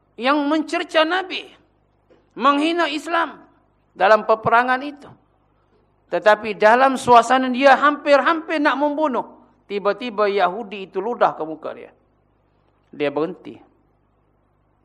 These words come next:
Jeza di antara dua keadaan, peribadi dan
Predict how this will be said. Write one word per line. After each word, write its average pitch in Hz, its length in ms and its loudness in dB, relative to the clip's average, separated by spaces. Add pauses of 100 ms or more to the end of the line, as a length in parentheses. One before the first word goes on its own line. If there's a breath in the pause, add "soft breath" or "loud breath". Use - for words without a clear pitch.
(520)
Jeza 285 560 6 (560)
di 202 140 -6
antara 294 720 4
dua 269 400 6
keadaan, 214 640 -2 (500)
peribadi 294 960 6 (720)
dan 143 720 4